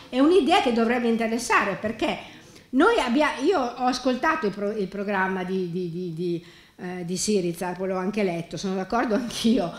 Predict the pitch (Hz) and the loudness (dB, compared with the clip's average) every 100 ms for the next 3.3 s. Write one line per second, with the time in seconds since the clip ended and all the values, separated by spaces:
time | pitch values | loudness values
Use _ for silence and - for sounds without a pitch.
0 | - - - 220 220 233 208 185 170 165 | -14 -20 -4 -2 0 0 0 0 -2 -4
1 | 262 330 226 160 156 - - _ 202 202 | 0 2 2 0 -4 -14 -20 _ -2 4
2 | 320 494 427 254 208 202 180 180 165 156 | 4 6 2 2 2 0 -2 -4 -6 -6
3 | 156 151 | -8 -8